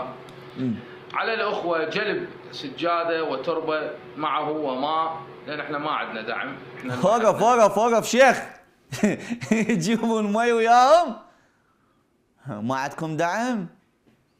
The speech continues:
Speaker 1: شا ياهو اللي بالع الدولة؟ شيخ،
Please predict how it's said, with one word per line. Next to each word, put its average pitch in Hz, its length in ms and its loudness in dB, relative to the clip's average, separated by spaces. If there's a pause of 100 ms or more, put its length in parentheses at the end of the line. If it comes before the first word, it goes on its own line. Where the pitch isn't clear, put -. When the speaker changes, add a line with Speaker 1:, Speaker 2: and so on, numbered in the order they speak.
(300)
Speaker 1:
شا 160 100 -2
ياهو 214 200 4
اللي 240 120 0
بالع 190 320 2
الدولة؟ 127 520 0 (1120)
شيخ، 185 480 0